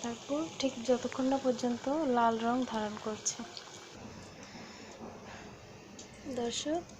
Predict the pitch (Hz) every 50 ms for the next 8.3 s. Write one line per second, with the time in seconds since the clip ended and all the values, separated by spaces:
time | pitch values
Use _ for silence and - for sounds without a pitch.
0 | - - 269 254 247 247 277 269 269 285 285 285 277 254 277 277 285 277 269 -
1 | - 302 294 - - 247 233 226 226 220 214 226 220 220 220 226 226 226 226 226
2 | 233 254 247 269 285 277 262 - - 233 214 202 - 226 226 233 240 247 254 269
3 | 285 302 320 320 294 254 226 202 - - - - - 214 214 208 - - - -
4 | - - - - - - - - - - - - - 233 240 - - 240 240 247
5 | 269 294 320 339 - - - - - - - 214 220 208 - - - - - -
6 | - - - - - - - - - - - 254 247 226 233 233 233 - - 233
7 | - 233 220 214 214 220 233 254 - - - - - - - - - - - -
8 | - 226 226 226 233